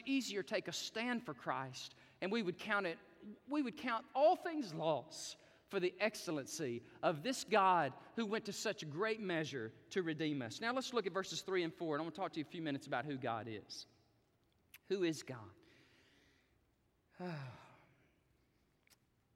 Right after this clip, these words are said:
just gotta put a commercial in here right quick. I've, I've been studying the nature of God. And I've spent hours and hours preparing this second lecture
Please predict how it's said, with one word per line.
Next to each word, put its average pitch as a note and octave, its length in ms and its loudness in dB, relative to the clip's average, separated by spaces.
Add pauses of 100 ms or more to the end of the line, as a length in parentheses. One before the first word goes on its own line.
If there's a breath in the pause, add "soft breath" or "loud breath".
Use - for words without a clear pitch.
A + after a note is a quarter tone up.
just B2+ 140 -16
gotta A#2+ 160 -2
put B2 200 -6
a A2 180 -4
commercial A#2+ 540 -6
in A#2 100 -8
here A2+ 180 -8
right G#2+ 160 -6
quick. A2+ 300 -6
I've, B2 220 -2 (340)
I've C#3 140 -4
been A#2+ 120 -4
studying C3 520 -2 (1800 soft breath)
the C#3+ 80 -6
nature D3+ 560 -4
of - 180 -16
God. D#2+ 320 -6 (2000)
And E3+ 120 -4
I've F3 160 -2
spent F3 260 -6 (100)
hours E3 440 2
and C#3+ 100 -2
hours C#3+ 600 -2
preparing D#3+ 440 -4
this D3 160 -6
second E3 400 -2
lecture D3 460 -4